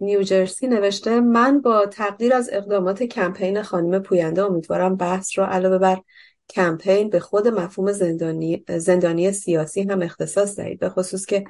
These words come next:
در زبان اروپایی صحبت از زندانی عقیدتی و زندانی وجدان است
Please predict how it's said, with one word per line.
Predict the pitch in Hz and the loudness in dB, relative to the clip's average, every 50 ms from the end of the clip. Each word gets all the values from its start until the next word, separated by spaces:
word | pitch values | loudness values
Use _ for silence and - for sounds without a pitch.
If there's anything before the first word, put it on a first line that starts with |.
| - - - - - - _ | -14 -20 -20 -20 -20 -6 _
در | - 190 180 175 | 2 4 4 4
زبان | 170 180 170 170 175 170 180 196 | 4 4 4 4 4 2 2 2
اروپایی | 202 185 170 180 160 - - 165 175 202 | 0 0 -2 -2 -4 -2 0 2 2 2
صحبت | 196 - 180 175 - 180 185 - | 2 0 0 0 0 -4 -2 0
از | 190 190 190 190 | 0 0 2 2
زندانی | 190 180 175 170 165 160 160 160 170 196 | 2 2 2 2 0 -4 -4 -4 -4 -6
عقیدتی | - - 175 165 - 156 156 156 160 156 151 - 202 214 | -4 -4 -6 -6 -4 -4 -4 -4 -4 -4 -6 -6 -6 -2
و | 208 208 190 | 0 0 0
زندانی | 180 180 165 165 165 160 156 160 160 170 180 190 | 2 0 0 0 0 -2 -2 -2 0 0 0 0
وجدان | 185 185 - 170 156 151 - - - 185 196 208 220 - 220 | 0 0 0 0 0 0 -4 -6 -4 -2 -2 -2 -4 -4 -6
است | 214 220 220 214 - - _ _ | -6 -6 -4 -6 -8 -12 _ _